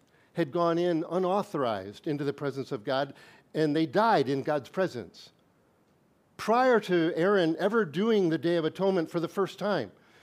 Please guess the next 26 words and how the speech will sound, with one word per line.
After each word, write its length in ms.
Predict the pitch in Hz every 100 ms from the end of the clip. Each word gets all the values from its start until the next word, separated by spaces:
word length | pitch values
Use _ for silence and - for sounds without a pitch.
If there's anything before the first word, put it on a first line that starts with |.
| -
So 220 | - 185
believe 480 | 135 165 208 247 143
me, 180 | 131 98 - _ _ _ _ -
when 160 | 151
he 100 | 190
goes 260 | 233 196 165
in, 200 | 190 131 - _ _
it 160 | 202 180
was, 380 | 160 135 - - _ _ _ _
oh 200 | 180 196
my 160 | 156 113
goodness, 460 | 113 131 107 - - _ _ _ _ -
the, 460 | 123 117 113 131 - 147 - - -
the, 80 | -
how 120 | 143 -
personal 560 | - 247 185 - 175 143
it 100 | 139
was 200 | 147 139
for 160 | 139
him 260 | 120 120 107
to 320 | - 131 123 - - _
have 240 | 160 131 156 _ -
seen 480 | - 190 165 156 165
two 240 | - 240 233
of 100 | 143
his 380 | 156 139 -